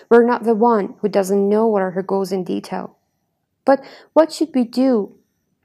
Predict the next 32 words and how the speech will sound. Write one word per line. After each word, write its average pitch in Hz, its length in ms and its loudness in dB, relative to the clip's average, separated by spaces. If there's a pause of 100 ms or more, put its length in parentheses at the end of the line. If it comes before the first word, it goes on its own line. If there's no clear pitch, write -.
not 208 280 -2
to 226 120 -4
be 226 160 0
the 226 140 0
other 214 160 0
person 220 300 -6
who 208 80 -6
forgets 208 380 -8
about 208 220 -2
the 208 80 -4
precise, 226 640 -4
detailed 214 520 -6
goals 208 360 -2 (260)
that 226 100 2
are 220 80 4
derived 220 560 -2
in 214 80 0
alignment 202 520 -2
with 196 100 -8
our 190 140 -6
will 196 360 -6
of 185 160 -12
life, 190 440 -8 (800)
who 202 100 0
gives 208 260 2
up 214 140 -2
her 208 160 -2
dreams 220 420 0
because 208 240 -6
of 214 140 -6
misremembering 202 880 -2
them? 175 180 -8